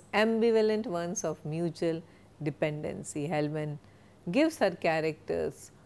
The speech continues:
more room to develop by relaxing her tight plotting. Then we have to talk about her memoirs. An Unfinished Woman is a vivid,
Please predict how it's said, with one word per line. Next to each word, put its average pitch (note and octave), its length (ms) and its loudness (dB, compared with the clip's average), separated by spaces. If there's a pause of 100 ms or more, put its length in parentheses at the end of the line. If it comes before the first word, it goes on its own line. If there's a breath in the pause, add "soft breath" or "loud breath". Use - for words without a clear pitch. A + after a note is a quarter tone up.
(180)
more G#3+ 320 4
room G3 400 2
to F3 100 0
develop D3 520 -2
by D3+ 140 0
relaxing D#3 840 -4 (280)
her D3 200 -6 (420)
tight D3+ 320 2 (260)
plotting. G3+ 460 2 (380 loud breath)
Then G#3 400 6
we F#3 120 4
have C#4 140 0
to G3 80 0
talk F3 240 4
about D#3+ 380 2
her D#3 140 2
memoirs. A3+ 720 4 (680 loud breath)
An F#3 220 2
Unfinished C4+ 640 2
Woman A#3 440 2
is G3 160 4
a F3 80 4
vivid, E3+ 460 2